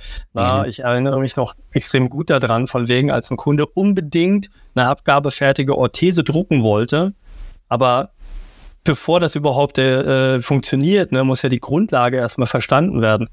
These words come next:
Speaker 1: Also man kann ja nun mal nicht den, ich sag mal, den fünften Schritt vorm ersten machen, das kennen wir ja alle. Also auch, ne, wenn man eine Ausbildung begleitet, dann fängt man ja auch nicht gleich an, sofort irgendwie die fertigen Ersatzteile herzustellen, zu
Speaker 2: <laughs>
Speaker 1: fräsen, zu bohren oder, oder, oder,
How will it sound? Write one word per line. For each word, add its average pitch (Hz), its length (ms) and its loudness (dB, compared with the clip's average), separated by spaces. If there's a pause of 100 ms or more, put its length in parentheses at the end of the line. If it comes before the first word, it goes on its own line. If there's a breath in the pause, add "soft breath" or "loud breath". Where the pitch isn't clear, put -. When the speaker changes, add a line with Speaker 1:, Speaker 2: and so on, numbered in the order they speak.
(260 loud breath)
Speaker 1:
Also 120 180 0
man 120 180 2
kann 139 180 0
ja 151 80 2
nun 147 100 0
mal 139 140 2
nicht 151 260 -2 (320 loud breath)
den, 131 200 2
ich 135 120 -4
sag 131 200 0
mal, 131 100 2
den 123 160 0
fünften 170 480 0
Schritt - 300 0
vorm 131 240 0
ersten 131 360 0
machen, 117 300 2
das 123 140 -2
kennen 135 260 0
wir 127 60 2
ja 120 140 2
alle. 135 280 0
Also 120 160 -2
auch, 135 320 -2
ne, 147 260 0
wenn 131 120 2
man 131 160 2
eine 123 40 -2
Ausbildung 143 460 0
begleitet, 131 480 0 (380 loud breath)
dann 123 100 0
fängt 147 240 -2
man 131 140 0
ja 127 100 2
auch 139 180 -2
nicht 139 160 -2
gleich 120 280 0
an, 120 160 0
sofort 120 400 -2
irgendwie 123 340 0
die 120 140 0
fertigen 127 400 0
Ersatzteile 135 640 -2
herzustellen, 135 580 -2
zu - 140 0
Speaker 2:
<laughs> - 20 2
Speaker 1:
fräsen, 139 420 0
zu 139 140 -6
bohren 131 440 0 (380 loud breath)
oder, 139 260 2
oder, 127 220 0
oder, 147 400 0